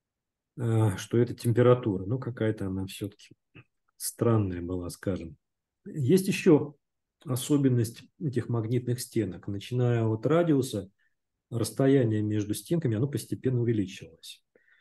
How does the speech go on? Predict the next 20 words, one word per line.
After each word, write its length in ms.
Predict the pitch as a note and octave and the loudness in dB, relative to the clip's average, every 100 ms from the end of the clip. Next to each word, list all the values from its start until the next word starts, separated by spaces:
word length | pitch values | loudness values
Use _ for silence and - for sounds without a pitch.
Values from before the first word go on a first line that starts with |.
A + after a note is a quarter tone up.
| - _ _ _ A#2 | -20 _ _ _ -2
Если 640 | G#2+ C#3+ B2 B2 A#2 A2+ _ | 2 2 4 4 4 0 _
первые 380 | C3 C3 A2 G#2 | 2 4 4 0
стенки 460 | - A#2 A2 - G2+ | -2 -4 -4 -4 -6
имели 340 | G#2+ A#2+ G#2+ | -2 0 0
между 340 | G#2 G2 G2+ | 0 -2 -4
собой 580 | - A2+ A#2 A2 G2+ - _ _ _ | -4 -4 0 2 0 -2 _ _ _
расстояние, 840 | C#3 A2 - - A2+ A#2 G#2 G2+ G2 | -6 -6 -6 -2 2 2 0 -4 -2
примерное 580 | G#2+ A2+ A2 G2 G2 | 0 2 0 -2 -6
радиусу, 640 | G2 A2 G2+ F#2+ - G2+ A2+ | -2 -2 0 -2 -4 -8 -2
равное 380 | A#2 G2+ G2+ G#2 | 0 0 0 0
радиусу 580 | A2+ G2 F#2+ F2+ G#2 | 0 0 -4 -4 -2
ротора 400 | C#3 F#3 A2+ F2 - _ _ _ _ _ | 0 2 -2 -6 -14 _ _ _ _ _
магнитной 500 | A2 G2 G2+ G2 F#2+ | -6 -4 -4 -4 -4
машины, 540 | F#2+ F#2+ - F#2 E2+ - _ _ _ _ _ _ - | -6 -6 -8 -8 -10 -16 _ _ _ _ _ _ -4
то 400 | A2+ A2+ G#2+ A2 _ - - | 0 0 -2 -8 _ -18 -8
последние 540 | A#2 - F#3 D3+ A#2+ | -6 2 4 4 2
стенки 640 | A2 - A2 G2 G2 F#2+ - _ _ - | 0 0 -2 -2 -6 -8 -10 _ _ -12
были 440 | C3+ G#2 A2+ G#2+ | -6 -2 0 0
не 300 | G#2 G#2+ G#2+ | -2 -2 -4
полметра, 760 | G#2+ E3 D#3 C#3+ A2 - F2+ | -2 0 2 2 0 -4 -10